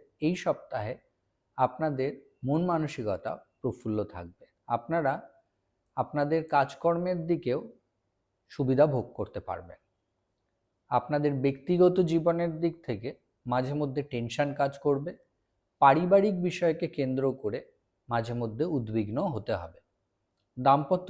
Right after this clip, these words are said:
জীবনের দিক থেকে সময়টি ভালো। আপনারা যারা এই সময়টায় চিন্তাভাবনা করছেন যে বিবাহের দিকে অগ্রসর হবেন, তাদের জন্য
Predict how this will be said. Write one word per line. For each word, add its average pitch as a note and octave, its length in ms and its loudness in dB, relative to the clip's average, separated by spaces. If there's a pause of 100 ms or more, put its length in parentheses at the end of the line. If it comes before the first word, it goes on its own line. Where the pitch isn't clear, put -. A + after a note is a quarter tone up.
জীবনের F#3 520 0
দিক F3+ 140 -4 (120)
থেকে E3 240 -8
সময়টি A#2+ 440 -4
ভালো। A#2 300 -2 (880)
আপনারা D3+ 440 2 (320)
যারা C3 300 2
এই D3 220 -4
সময়টায় D#3 640 -4 (680)
চিন্তাভাবনা D#3 640 0
করছেন D3 440 -2 (220)
যে A#2 120 -4
বিবাহের D#3 560 2
দিকে E3 200 -2
অগ্রসর A#2+ 520 0
হবেন, G2 260 -12 (520)
তাদের B2 320 2
জন্য D#3 240 0